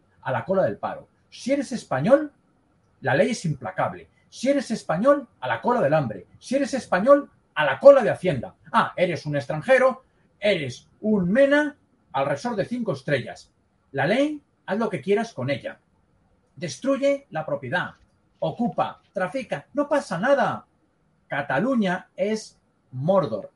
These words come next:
A ver si nos enteramos ya. Los mozos de escuadra acaban de reconocerlo, absolutamente. No controlamos la seguridad en Cataluña. Está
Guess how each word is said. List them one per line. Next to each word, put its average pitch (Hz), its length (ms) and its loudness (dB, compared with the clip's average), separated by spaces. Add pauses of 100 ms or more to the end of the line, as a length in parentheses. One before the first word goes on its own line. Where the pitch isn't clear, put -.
A 151 100 -4
ver 233 300 -6
si - 180 -10
nos 180 180 -8
enteramos 170 720 -6
ya. 101 300 -6 (460)
Los 156 280 -2
mozos 214 560 -4
de 120 100 -10
escuadra 202 640 0
acaban 202 560 -4
de 170 100 -6
reconocerlo, 131 920 -4 (240)
absolutamente. 156 920 -6 (340)
No 220 500 4
controlamos 175 840 0
la 120 160 -8
seguridad 123 580 -4 (160)
en 214 140 -6
Cataluña. 220 600 -2 (520)
Está 190 480 -2